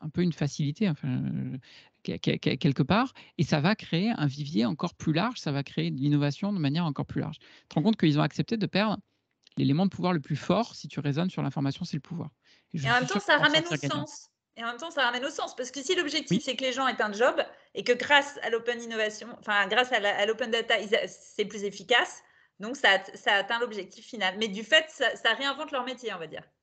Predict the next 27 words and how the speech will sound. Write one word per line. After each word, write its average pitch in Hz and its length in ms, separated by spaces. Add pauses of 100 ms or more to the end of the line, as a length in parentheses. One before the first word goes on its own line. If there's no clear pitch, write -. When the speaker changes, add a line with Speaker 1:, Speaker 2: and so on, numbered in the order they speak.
(360)
Speaker 1:
Et 165 100
applique-le 170 360
à 165 40
toute - 160
l'entreprise, 175 640 (280)
ça - 120
marche 139 220
partout. 139 260 (500)
Speaker 2:
Ouais. 190 160 (380)
Speaker 1:
<laughs> 117 80 (680)
Speaker 2:
Super 403 520
intéressant, 247 440
j'adore. 208 360 (720)
Euh, 226 540 (120)
allez, 233 200
on 220 60
va 262 100
terminer 294 400 (220)
avec, 262 260
euh, 247 40 (340)
un 285 100
petit 359 140
conseil, 349 300
une 320 40
petite 349 200
astuce 330 300
concrète 330 540